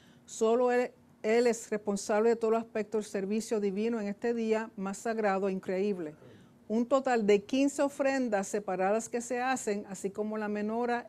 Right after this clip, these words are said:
el incienso y otros servicios. Y aquí vemos que el sumo sacerdote es instruido,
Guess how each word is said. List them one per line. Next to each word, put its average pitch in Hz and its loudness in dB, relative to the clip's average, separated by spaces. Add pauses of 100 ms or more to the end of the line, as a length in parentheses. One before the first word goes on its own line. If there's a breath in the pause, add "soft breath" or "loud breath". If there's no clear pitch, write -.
el 185 -4
incienso 233 -4
y 180 -4
otros 185 -6
servicios. 165 -10 (840 loud breath)
Y 190 -2
aquí 208 -2
vemos 247 0
que 233 4
el 208 0
sumo 226 0
sacerdote 233 0 (1000 soft breath)
es 220 0
instruido, 240 4